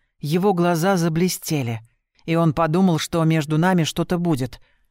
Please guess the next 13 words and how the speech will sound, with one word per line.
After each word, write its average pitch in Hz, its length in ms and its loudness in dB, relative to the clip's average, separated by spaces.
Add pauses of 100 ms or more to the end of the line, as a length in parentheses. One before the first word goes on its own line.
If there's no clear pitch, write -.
(120)
Но 170 180 -2
потом, 185 300 0
когда 175 340 0
Демир 175 340 2
начал 175 320 0
встречаться 170 600 -4
с - 40 -6
Синем, 214 400 2 (300)
он 240 240 0
отбросил 196 640 0
все 175 260 0
эти 156 160 -2
мысли 190 500 2